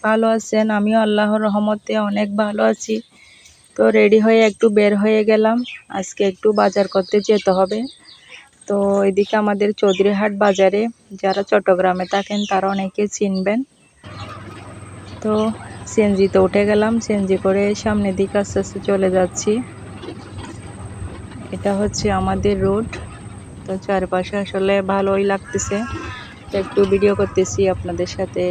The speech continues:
শেয়ার করব বলে। তো সিএনজি করে চলে যাচ্ছি। তো যেতে যেতে সব দৃশ্যগুলো একটু ভিডিওতে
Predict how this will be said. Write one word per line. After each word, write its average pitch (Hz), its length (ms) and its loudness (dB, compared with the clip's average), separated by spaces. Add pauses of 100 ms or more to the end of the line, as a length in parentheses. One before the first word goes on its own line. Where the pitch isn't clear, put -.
শেয়ার 185 360 -2
করব 175 240 0 (100)
বলে। 185 260 -2 (1160)
তো 208 180 -6
সিএনজি 196 420 0
করে 185 320 2
চলে 196 300 0
যাচ্ছি। 180 420 -2 (3000)
তো 214 100 -6 (160)
যেতে 202 280 0
যেতে 185 340 0
সব 196 240 0 (100)
দৃশ্যগুলো 202 580 0
একটু 202 260 0
ভিডিওতে 202 540 0